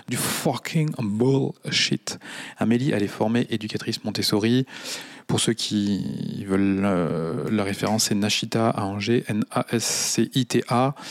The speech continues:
Je crois que c'est cinq ou six semaines, euh, donc, euh, plusieurs semaines, tu vois, c'est pas, c'est pas tout le temps la même semaine. Et, euh,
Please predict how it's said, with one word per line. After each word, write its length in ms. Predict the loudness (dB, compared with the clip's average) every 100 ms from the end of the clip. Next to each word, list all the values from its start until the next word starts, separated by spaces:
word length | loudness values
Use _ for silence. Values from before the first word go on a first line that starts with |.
| -14 -12 -6
Je 80 | -2
crois 100 | -2
que 60 |
c'est 100 | 0
cinq 280 | 2 2 2
ou 20 |
six 180 | 0 2
semaines, 600 | 2 2 2 2 0 -2 -8 -6
euh, 60 | -4 -4 -6
donc, 580 | -8 -8 -10 -8 -6 -2
euh, 340 | -2 -2 -4 -6
plusieurs 260 | -6 -2 0
semaines, 300 | 2 0 0 -6
tu 60 | -6
vois, 80 | -4
c'est 100 | -2
pas, 160 | -2
c'est 120 | -2 -2
pas 100 | -2
tout 100 | 0
le 40 |
temps 120 | 0
la 100 | 0
même 160 | -2 -2
semaine. 380 | 0 2 2 -2 -4 -8 -8 -10 -12 -14 -10 2
Et, 280 | 6 6 4 -2 0
euh, 380 | 2 4 4